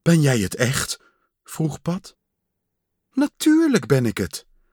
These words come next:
zei Kikker. "En ben je zo groot als je hoort te zijn?" vroeg Pat.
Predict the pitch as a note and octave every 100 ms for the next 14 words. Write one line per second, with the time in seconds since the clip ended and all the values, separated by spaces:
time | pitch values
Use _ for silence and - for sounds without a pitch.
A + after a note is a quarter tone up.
0 | _ - A2+ F#2+ G#2 - D2+ C#2 _ _
1 | _ _ _ _ _ _ _ _ _ _
2 | D3+ C3+ C3 B2 G#2 A2+ G2 - C3+ D#3
3 | A#2+ A#2+ - C#3 B2+ E3+ A#2+ A#2 F2+ F#2+
4 | G2+ G3 - _ _ _ _ - - G2
5 | - - D#2 C#3